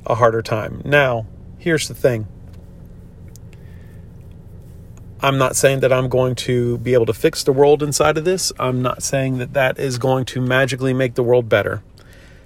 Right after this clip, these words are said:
But it will help me to be able to examine my own self more and try and look for bias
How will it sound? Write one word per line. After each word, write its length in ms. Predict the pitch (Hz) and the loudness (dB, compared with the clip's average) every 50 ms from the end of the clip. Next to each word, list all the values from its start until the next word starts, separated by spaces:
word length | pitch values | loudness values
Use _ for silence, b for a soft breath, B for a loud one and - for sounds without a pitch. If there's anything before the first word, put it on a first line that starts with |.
| b b b b b - - - - - - - - - - - - - - - - - - - - - - | b b b b b -20 -20 -20 -20 -20 -20 -20 -20 -20 -20 -20 -20 -20 -20 -20 -20 -20 -20 -20 -20 -16 -12
But 500 | 127 120 120 113 151 147 135 123 113 - - - - - - - - - - - - - - - B B B B B B B B B B B B - - - - - - - - - - - | -10 -10 2 4 6 6 6 4 0 -4 -8 -14 -20 -20 -20 -20 -20 -20 -20 -20 -20 -20 -20 -20 B B B B B B B B B B B B -20 -20 -20 -18 -18 -18 -18 -20 -14 -2 0
it 180 | 147 143 - | 2 2 2
will 380 | 147 147 156 165 175 175 175 170 | 2 4 6 6 8 6 6 4
help 380 | 156 147 151 151 143 - - 123 | 2 4 4 4 4 4 2 -2
me 580 | 123 131 139 143 151 143 123 110 104 101 110 - - - - - - - - - - - - - - - - - - - - - - | -2 0 2 2 2 2 2 0 -4 -6 -8 -12 -16 -18 -20 -20 -20 -20 -20 -20 -20 -20 -20 -20 -20 -20 -20 -18 -18 -18 -18 -14 -12
to 180 | - - 139 135 | -6 -4 -4 -2
be 200 | 123 127 131 131 | 0 0 2 2
able 340 | 131 139 123 120 131 127 113 | 2 0 0 -2 -2 -2 -2
to 180 | - - 127 | -4 -4 -4
examine 480 | - - 123 117 107 139 143 147 143 139 | -2 -2 -4 0 2 2 2 4 2 0
my 200 | 127 123 - - - | 0 0 -2 -2 0
own 280 | 156 170 185 190 170 | 0 2 2 2 0
self 360 | - - - 123 120 107 - | 0 0 2 2 0 0 -2
more 400 | 123 117 110 110 107 107 110 107 B B B B B B B B B B B B B B B B - - - - - - - | -4 -4 -2 -2 -2 -2 -4 -6 B B B B B B B B B B B B B B B B -18 -18 -18 -18 -18 -10 -4
and 140 | - 151 143 | -2 -2 -2
try 440 | - - - 151 143 139 135 135 135 | 0 2 4 6 6 6 6 4 2
and 560 | - - 135 131 127 123 123 123 123 123 131 | 0 0 -2 -2 -2 -2 -2 -2 -4 0 2
look 180 | 160 180 185 - | 2 2 0 -2
for 460 | - - - 135 131 127 123 123 120 | -4 0 2 4 6 6 6 4 2
bias 720 | - 113 - - 139 151 170 170 151 131 123 - - - | 0 -2 0 2 2 4 6 4 4 4 2 0 -4 -4